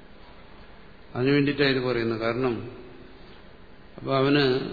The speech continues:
ഗുരു പറയുന്ന വാക്കിനെ അനുസരിക്കേണ്ടി വരുന്നില്ല. അതാണ് അതിന്റെ സൗ-, അതിനുള്ള ഒരു സൗകര്യം. ഗുരു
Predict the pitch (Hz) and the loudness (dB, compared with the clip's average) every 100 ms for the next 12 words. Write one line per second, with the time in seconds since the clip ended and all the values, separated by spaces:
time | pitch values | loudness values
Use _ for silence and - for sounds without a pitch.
0 | - 127 135 147 143 127 135 139 139 139 | -6 -4 -2 0 2 4 4 4 4 4
1 | 143 131 127 131 139 135 127 127 131 135 | 2 4 4 4 2 2 4 2 0 -2
2 | 127 131 120 113 90 - - - 120 127 | -2 -4 -2 -4 -6 -10 -12 -12 -4 -2
3 | 131 131 127 123 120 123 - - - - | 0 0 -2 -6 -6 -6 -10 -14 -16 -8
4 | - 131 135 131 123 123 117 123 123 - | -2 0 2 0 0 0 0 -2 -6 -10
5 | - - - - - - - - - - | -14 -16 -16 -18 -18 -18 -18 -18 -20 -20
6 | - - - - - - - 135 135 143 | -20 -20 -20 -18 -16 -14 -4 0 2 4
7 | 139 - | 4 2